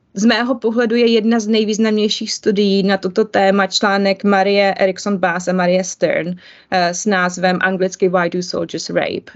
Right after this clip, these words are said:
Eh, což je vlastně jedna z mála studií, kdy, eh, tyto dvě švédské výzkumnice, eh, jely do Konga, do Demokratické republiky Kongo a byly, eh, schopné udělat rozhovory s bojovníky v jedné z ozbrojených skupin, eh,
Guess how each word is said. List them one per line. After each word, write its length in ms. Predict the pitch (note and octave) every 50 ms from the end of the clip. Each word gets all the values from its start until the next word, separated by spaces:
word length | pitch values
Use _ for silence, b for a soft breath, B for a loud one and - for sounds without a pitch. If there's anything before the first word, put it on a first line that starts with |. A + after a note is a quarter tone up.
| -
Eh, 280 | F#3+ F#3 E3+ E3+ E3 E3 B B B B B B B B
což 240 | - A3 G#3+ -
je 60 | B3+ A3+
vlastně 320 | A3 A3 A3 - B3 A#3+
jedna 380 | A#3 A3 G#3 A3+ A#3 A#3 A#3 A3+
z 120 | G3+ G#3+
mála 520 | A3+ A3+ A3+ G#3+ G#3+ G#3 G#3+ A3+ A#3 A#3 A#3
studií, 880 | - - - - G#3+ G#3 F3 F#3+ F#3+ F3 E3 F3 E3 C#3+ D3 A2+ - -
kdy, 500 | - F#3+ F3+ G3+ F#3+ F#3 F#3 F3+ F3+ - -
eh, 280 | - G3 F#3 F#3 F3 F3+
tyto 180 | - G3+ G3 G#3
dvě 220 | G3 F#3+ G#3 G3+
švédské 520 | G3+ - G#3 G#3 G3 F#3+ - - G#3+ G3+ G3+
výzkumnice, 1040 | F3+ F3+ F3+ - - - G3 G3+ F#3+ F#3 F3+ - - F#3+ F3+ E3+ E3+ E3+ E3 F3+ - B B B B
eh, 360 | - E3+ E3 E3 D#3+ C#3+ - - - -
jely 520 | - G3 G#3 G#3 G#3 G3+ G#3 F#3+ F#3+ -
do 560 | F#3 F3+ G3 G3 F#3+ F3+ F3 E3+ D#3+ E3 F#3 - -
Konga, 420 | - F3 F3+ F3 F3 F#3 G#3 - _ - -
do 60 | F#3+
Demokratické 640 | F#3+ F#3 F3+ F3+ - F#3+ F3+ - - - - F#3 F3
republiky 460 | F3+ F3 - F3+ F3+ E3+ E3+ - F#3
Kongo 500 | F3+ - E3+ E3+ E3+ D3+ D#3 D3 D3+ - B B B B B
a 80 | F#3+
byly, 480 | F#3 F3+ F#3+ G3 G3 G3 G3 F#3+ F3 - -
eh, 220 | F#3 F#3 F3 F#3
schopné 540 | - - - G3 F#3 G#3+ G#3 G3 F#3+ F#3 -
udělat 380 | G3 G3 F3+ F#3+ F3+ F3+ -
rozhovory 800 | G3 F#3 F3+ F3+ F3+ G3 G3 F#3 F3+ F#3 F#3 F3 E3+ E3+ E3 E3
s 60 | E3
bojovníky 840 | E3+ - F3+ F3+ F3 F3 F3+ F3 - E3+ F3 F3 E3 - F3 E3 E3
v 80 | D#3 E3
jedné 280 | E3 D#3+ E3+ D#3+ D#3
z 60 | -
ozbrojených 500 | - E3+ D#3 - E3+ E3 D#3+ E3 D#3+ D#3
skupin, 520 | - - - E3+ F3 - C#3 D3+ C#3+ - - -
eh, 320 | F3+ E3 D3+ D3+ D3